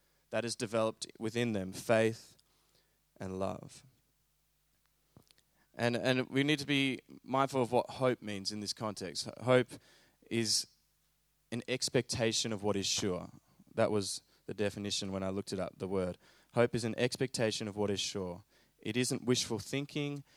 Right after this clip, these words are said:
It's not like, "Oh, maybe one day this will happen, like, I hope, you know, maybe." No, it's an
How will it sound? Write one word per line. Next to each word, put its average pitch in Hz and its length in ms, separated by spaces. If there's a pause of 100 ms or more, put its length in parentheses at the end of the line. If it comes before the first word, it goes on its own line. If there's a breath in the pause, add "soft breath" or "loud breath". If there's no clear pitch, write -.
(120)
It's - 200
not 127 200
like, 113 260
"Oh, 113 160
maybe 113 400
one 110 320
day 110 200
this 107 200
will 107 60
happen, 113 360
like, 101 200
I 90 80
hope, 110 460 (600 soft breath)
you - 80
know, 98 160 (500)
maybe." 120 500 (580)
No, 123 160
it's 107 200
an 117 100